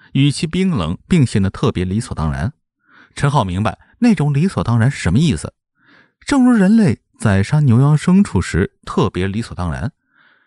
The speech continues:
也从来不会有负罪感一样。老者是神，不是人，不是同族同类，宰杀人的时候呢，当然不会有一丝的负罪感。道理就是这么简单明了，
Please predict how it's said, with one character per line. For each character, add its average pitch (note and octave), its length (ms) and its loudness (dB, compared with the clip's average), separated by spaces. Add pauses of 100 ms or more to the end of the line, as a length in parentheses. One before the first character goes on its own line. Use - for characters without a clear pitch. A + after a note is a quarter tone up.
(120)
也 C3 160 0
从 C3+ 300 -2
来 D3 140 0
不 C#3 120 -10
会 C#3 120 0
有 D#2+ 120 -2
负 - 240 -6
罪 D#2+ 140 -6
感 - 180 -12
一 C#2+ 100 -6
样。 D#2 180 -6 (920)
老 A2+ 240 -2
者 F2+ 120 -10
是 G2+ 120 -8
神， D2+ 340 -8 (180)
不 F2 80 -2
是 - 160 -8
人， A#1+ 260 -8 (720)
不 F3 200 2
是 C3+ 260 0
同 C#3+ 300 0
族 D#3 100 0
同 - 180 2
类， C#3 160 0 (440)
宰 D#3 260 0
杀 G3+ 160 2
人 C3+ 160 2
的 G3 80 4
时 F3+ 160 -4
候 E2+ 220 -4
呢， - 140 -10 (300)
当 A3+ 200 2
然 G#3 140 2
不 F#3+ 120 -2
会 F3 140 0
有 D2+ 100 0
一 D2+ 120 -4
丝 - 200 -10
的 - 60 -10
负 - 220 -6
罪 - 140 -10
感。 - 240 -20 (880)
道 A3+ 300 0
理 D#2+ 180 -4
就 G2 120 -4
是 - 120 -8
这 - 140 -6
么 D2+ 100 -8
简 D#2 160 -8
单 D#2+ 140 -2
明 D#2 160 -2
了， - 220 -6